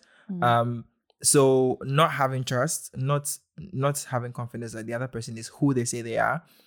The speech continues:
Speaker 1: Mm.
Speaker 2: and they're going to do what they say they're going to do, or they are doing what they say they are doing, will put you in a state where you are always, always, you're policing the person,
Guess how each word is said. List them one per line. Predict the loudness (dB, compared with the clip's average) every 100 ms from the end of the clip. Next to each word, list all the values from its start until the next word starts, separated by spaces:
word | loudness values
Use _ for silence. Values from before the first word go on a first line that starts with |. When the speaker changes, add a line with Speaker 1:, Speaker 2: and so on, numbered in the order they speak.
| _
Speaker 1:
Mm. | -10 -2
Speaker 2:
and | 0
they're | 0
going | -2
to | -4
do | -2 -2
what | -2
they | -4
say | -6 -6 -8 -16 -12
they're | -8
going | -6 -6
to | -6
do, | -6 -4
or | -4
they | -6
are | -6
doing | -2 -2
what | -2 -6
they |
say | -6 -6
they | -6
are | -8
doing, | -6 -4 -4 -6 -10 -20 _
will | -8
put | -2 -2 0
you | -2 -4
in | -6
a | -8
state | -4 -4
where | -2 -4 -6 -10 _ _
you | -6 -2
are | -2 -2
always, | -2 -4 -6 -8 -12 -18 _ -4
always, | -2 -2 -4 -6 -10 -12 -18 _ _ _ _ _ 2
you're | 2
policing | 8 8 8 4 2
the | -2
person, | -4 -8 -10